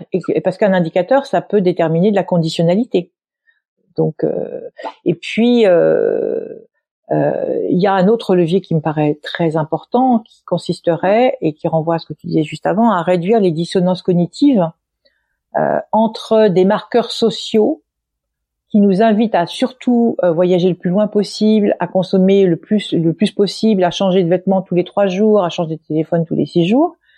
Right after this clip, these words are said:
Euh, et ça, c'est induit par un modèle de consommation et par la publicité et par une façon de traiter l'information, et qui nous, qui nous amène à être complètement contradictoires.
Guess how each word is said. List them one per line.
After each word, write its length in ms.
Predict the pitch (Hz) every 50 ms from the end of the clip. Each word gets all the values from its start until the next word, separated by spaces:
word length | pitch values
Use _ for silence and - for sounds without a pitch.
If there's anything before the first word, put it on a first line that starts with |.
| _ _ _ _ _ _ _ _ - -
Euh, 240 | 143 139 135 - - -
et 80 | 165
ça, 140 | - 185 170
c'est 240 | - 165 156 - -
induit 420 | 185 180 180 160 147 156 180 190 180
par 220 | - 175 156 147
un 60 | 151
modèle 260 | 151 156 151 165 160
de 60 | 160 156
consommation 440 | - 151 - 165 160 156 151 -
et 60 | 170 156
par 160 | - 143 143
la 100 | 143 139
publicité 920 | - - 202 185 180 190 185 - - 190 190 - 247 269 311 330 311 - -
et 100 | - 156
par 200 | - - 156 156
une 100 | 151 147
façon 340 | - - 175 156 - 190 180
de 40 | 180
traiter 320 | - - 175 165 - 175
l'information, 720 | 156 147 147 - 156 151 151 147 147 - - - 311 - _ _ _ _ _ _ _ _ _ _ _ _ _ _ _ _ _ _ _ -
et 120 | 196 196
qui 120 | 180 - 190
nous, 280 | 185 175 170 160 151
qui 160 | 156 - - 175
nous 160 | 175 - 185
amène 240 | 175 214 262 269 202
à 20 |
être 160 | 170 175 -
complètement 560 | - 269 311 - - 208 208 - 214 233 254
contradictoires. 840 | 254 - 196 - - 180 175 - - - - 311 277 214 - -